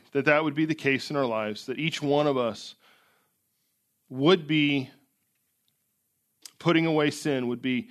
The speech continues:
filling our minds with your word on a daily basis, knowing that by doing so, Lord, we not only are pleasing you, but you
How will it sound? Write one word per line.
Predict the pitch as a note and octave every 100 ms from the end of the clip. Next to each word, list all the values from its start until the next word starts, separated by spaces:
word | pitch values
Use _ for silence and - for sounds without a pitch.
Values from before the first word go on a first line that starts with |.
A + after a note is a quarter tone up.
| - -
filling | - F#3+ F#3+ F#3
our | D#3
minds | D3+ D3+ D3+ D3+
with | C3+ -
your | C3
word | A#2 C3 B2+ G#2+ - _ _ _ _ _ _ -
on | B2+
a | B2+
daily | C3+ C3+ C3+
basis, | A#2+ A#2+ A#2 - G#2 - - - _
knowing | F#3+ C#3 C#3+ D3 C#3+
that | C3 B2
by | C3+ B2+
doing | A#2+ C#3 E3 B2
so, | - A2 G2+ G2+ _ _ _ _ _ _ _ _ _ _ _ _ _ _ _ _ _ -
Lord, | A#2+ B2+ A#2+
we | A#2+ B2 A#2+ A2+ - _ _ _ _ _ - _ _ _ -
not | D#3+ F3
only | F#3+ F#3 E3+ C#3+ G2+ - - _ _ _ C3
are | B2+
pleasing | - D3+ C#3 C3
you, | C#3 C3
but | A#2 A#2 A2 -
you | B2 C#3+ C3+ B2+